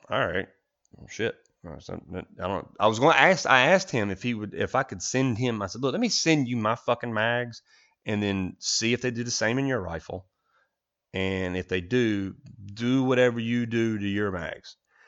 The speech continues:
He's like, "All right, I'll have no problem doing that. By all means, I'll do it.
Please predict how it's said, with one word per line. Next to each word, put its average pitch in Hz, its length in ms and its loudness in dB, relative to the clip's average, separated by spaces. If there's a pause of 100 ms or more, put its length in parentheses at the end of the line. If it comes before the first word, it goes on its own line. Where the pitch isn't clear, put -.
(160)
He's 120 160 2
like, 117 100 2
"All 117 60 6
right, 110 180 8
I'll 131 280 6
have 110 140 0
no 127 180 6
problem 117 320 4
doing 104 240 0
that. - 260 -6
By 101 140 6
all 98 120 4
means, 95 240 -2
I'll 87 120 0
do 92 200 -4
it. - 80 -10